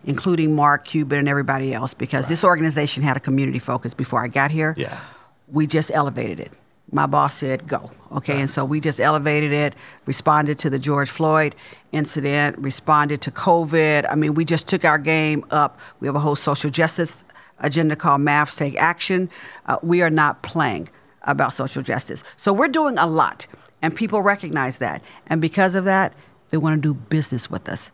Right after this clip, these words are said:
Speaker 2: Right.
Speaker 1: We have two sponsors that came on board, T I A and Coca-Cola. They actually said, "We want to sponsor. We wanna be a sponsor for Mavs Take Action."
Speaker 2: Wow.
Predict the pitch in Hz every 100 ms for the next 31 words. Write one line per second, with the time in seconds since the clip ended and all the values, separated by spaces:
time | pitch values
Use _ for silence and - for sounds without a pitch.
0 | _ - 123 160 156 - 185 - 170 160
1 | 151 139 - 170 156 151 147 143 147 131
2 | - - 160 160 117 156 151 - 131 165
3 | - 147 165 131 117 - - - 160 -
4 | 156 - - 160 147 - 147 143 151 151
5 | 156 - 156 - 147 143 - - - -
6 | - 170 180 185 160 160 - 135 131 -
7 | - 147 135 131 - 131 120 113 - -
8 | - - - - - -